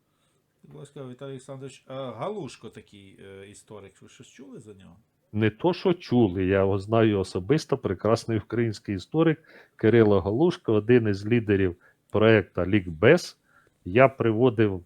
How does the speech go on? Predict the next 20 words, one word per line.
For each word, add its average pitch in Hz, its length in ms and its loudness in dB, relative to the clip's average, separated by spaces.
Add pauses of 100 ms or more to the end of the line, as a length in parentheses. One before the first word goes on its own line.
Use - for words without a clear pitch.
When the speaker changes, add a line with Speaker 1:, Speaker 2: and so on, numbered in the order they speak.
(120)
Speaker 2:
привозив 107 960 2 (380)
декілька 98 560 0
істориків 151 680 -2
цього 101 280 -4
проєкту 147 480 -4
до 92 140 -8
себе 113 320 -4
в 95 60 -8
Білу 92 300 -6
Церкву, 160 520 -4 (360)
в - 80 -20
Київський 156 520 0
обласний 101 480 -4
інститут 135 560 -6
післядипломної 107 840 -4
освіти 135 400 -4
педагогічних 98 840 -6 (380)
кадрів. 90 460 2
Вони 101 240 -2
виступали 107 680 2